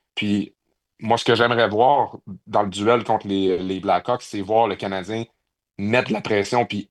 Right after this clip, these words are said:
établir son jeu. Ça fait longtemps qu'on n'a pas vu le Canadien vraiment s'imposer face à l'adversaire, de, de montrer que le Canadien joue son style, puis l'autre équipe se défend plutôt que ce soit le Canadien qui subit la pression dès le départ,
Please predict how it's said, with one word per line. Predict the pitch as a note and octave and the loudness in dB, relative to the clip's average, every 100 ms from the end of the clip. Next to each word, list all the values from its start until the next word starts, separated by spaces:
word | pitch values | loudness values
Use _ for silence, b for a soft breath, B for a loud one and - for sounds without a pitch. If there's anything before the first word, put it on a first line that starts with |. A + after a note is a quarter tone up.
| - | 0
établir | C3+ C3 G#2+ A2+ C3 | 2 4 2 2 0
son | - G#2+ G2 | 0 -2 -2
jeu. | G2 B2 - | -4 -6 -6
Ça | - | -8
fait | - A#2 | 0 2
longtemps | B2 C3+ G#2+ D#3+ | 2 0 -2 -2
qu'on | C#3+ | -2
n'a | F#2+ | -4
pas | - G#2 | -2 -2
vu | A#2 | -2
le | B2+ - | -6 -6
Canadien | G2+ F#2+ B2 | -6 -4 -4
vraiment | B2 G#2 G#2+ A#2 | -4 -2 -4 -4
s'imposer | - - D3+ C#3 A2+ G#2 B2+ C3+ B B B - | -8 -6 -4 -2 -2 0 -4 -6 B B B -2
face | - A2+ | 0 4
à | |
l'adversaire, | G#2 G2+ G2+ - A#2 G#2+ F2 G2+ - | 2 4 0 4 4 4 0 -14 -16
de, | G2+ G#2+ G#2 | -2 0 2
de | G2 | 2
montrer | G#2 B2 B2 - E3 | 2 4 2 0 -4
que | D#3+ B2+ C3 B B B - | 0 -2 -2 B B B -8
le | |
Canadien | G2 B2+ A#2+ A2+ C#3+ | -6 -2 -2 0 -2
joue | A#2 A2+ D3 | -2 -4 -2
son | C#3 A#2+ | 0 -2
style, | - - C#3+ D3 D3 - B - | -4 -4 -4 -4 -8 -18 B -10
puis | A2 A2 G#2+ - | -4 -2 -4 -4
l'autre | G2+ A2 D#3 D3+ | 0 2 2 2
équipe | B2 - | 0 0
se | D3+ B2 | 0 0
défend | G#2 G#2 C3+ B2+ - | 2 0 0 -2 -6
plutôt | G2+ C#3+ | -6 -6
que | C3 A2 | -2 -2
ce | G2 | -2
soit | - | -2
le | A#2 | 0
Canadien | B2 A2+ G2+ B2+ | 0 -2 -2 -4
qui | - G2 | -6 -8
subit | F#2+ - - A2+ C3+ | -6 -6 -4 0 4
la | C#3 | 4
pression | A2 A2 G#2 B2+ B2 | 4 2 2 2 2
dès | A2+ | 2
le | A2+ | 2
départ, | G#2 G2 A#2+ C#3 C3 | 2 4 4 4 0